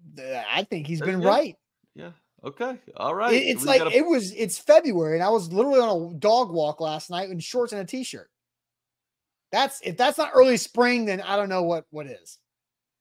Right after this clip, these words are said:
Speaker 2: Benjamin says, "Shade on the Bengals for tagging the guy I wanted." I'm with you, Benjamin, but that doesn't mean it's impossible. You can still trade for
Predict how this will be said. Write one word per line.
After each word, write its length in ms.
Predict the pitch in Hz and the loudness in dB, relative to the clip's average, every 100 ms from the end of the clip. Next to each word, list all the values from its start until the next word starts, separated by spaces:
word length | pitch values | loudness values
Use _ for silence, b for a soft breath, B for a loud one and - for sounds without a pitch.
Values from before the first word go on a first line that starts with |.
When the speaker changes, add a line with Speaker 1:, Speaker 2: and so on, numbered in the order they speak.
| _ _ _ _ | _ _ _ _
Speaker 2:
Benjamin 520 | 117 113 170 180 165 | -8 -4 -4 -2 -4
says, 240 | 131 147 123 | -2 -2 -2
"Shade 240 | - 160 | -2 0
on 100 | 180 | 0
the 60 | 135 | 0
Bengals 320 | 139 147 139 | -2 -2 -6
for 80 | 120 | -8
tagging 420 | - 120 120 123 | 0 2 2 -4
the 60 | 104 | -6
guy 300 | 104 98 98 | -4 -2 -4
I 40 | |
wanted." 300 | 92 92 92 | -8 -14 -8
I'm 160 | 113 123 | -6 -2
with 240 | 113 - | -4 -4
you, 100 | 92 - _ | -16 -18 _
Benjamin, 580 | 101 101 92 92 92 90 | -14 -12 -12 -16 -16 -14
but 80 | 110 | -6
that 160 | 131 | -4
doesn't 240 | 139 170 175 | 0 0 0
mean 140 | 185 | -4
it's 140 | 165 | -4
impossible. 520 | 156 160 135 - - 82 | -2 2 2 0 -10 -20
You 80 | |
can 80 | - | -20
still 160 | - 127 | -10 -6
trade 240 | 147 120 | -4 -4
for 220 | - - | -8 -20